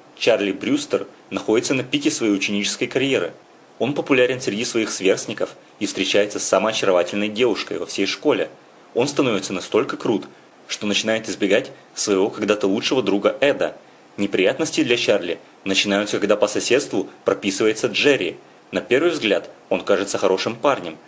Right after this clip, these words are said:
но все же что-то с ним не так. Хотя никто этого не замечает, даже мать Чарли.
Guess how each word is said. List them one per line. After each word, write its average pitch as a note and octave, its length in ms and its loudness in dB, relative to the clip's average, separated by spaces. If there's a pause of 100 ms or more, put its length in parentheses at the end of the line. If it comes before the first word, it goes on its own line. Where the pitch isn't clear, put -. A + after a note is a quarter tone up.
(140)
но F#2+ 100 -4
все - 180 -2
же F2+ 100 0
что-то G3+ 340 0
с - 100 -4
ним A2 160 -4
не A#2 80 -4
так. - 380 -2 (360)
Хотя G2+ 240 -2
никто F#2+ 380 0
этого D3 220 2
не C#3 140 -2
замечает, C3 640 0 (160)
даже G2 260 2
мать C#3+ 280 -2
Чарли. E2+ 460 0